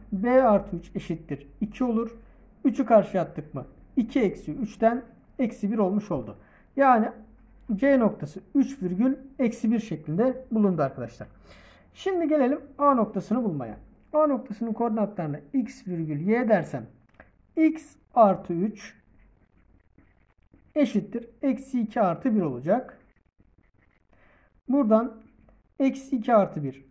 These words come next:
eksi bir olur. Üçü karşıya attık. Eksi üç olarak x eşittir eksi dört olmuş oldu. Y'lere bakalım. Y eksi bir, dört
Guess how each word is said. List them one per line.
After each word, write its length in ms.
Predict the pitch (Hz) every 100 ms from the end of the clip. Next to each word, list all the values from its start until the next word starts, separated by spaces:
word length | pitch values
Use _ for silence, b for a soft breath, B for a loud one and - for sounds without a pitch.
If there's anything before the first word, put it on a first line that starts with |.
| -
eksi 340 | 214 - 220
bir 60 | 240
olur. 220 | 233 247 - -
Üçü 220 | 254 -
karşıya 400 | 214 180 147 165
attık. 260 | 143 - 143
Eksi 240 | 202 -
üç 140 | 226 220
olarak 380 | 220 220 233 - -
x 260 | 302 - -
eşittir 520 | 160 196 - - _ _
eksi 300 | 277 240 202
dört 220 | 214 226 202
olmuş 300 | 175 208 165
oldu. 300 | 123 104 - b b b b -
Y'lere 400 | 285 302 262 208
bakalım. 360 | 170 160 208 - -
Y 500 | 185 214 262 277 269 - -
eksi 400 | 214 208 - 160
bir, 380 | 165 208 - - _ _ _ _ _ _ _ _ 50 50 50 _ 50 _ b b b _ _ _ _
dört 300 | 262 277 277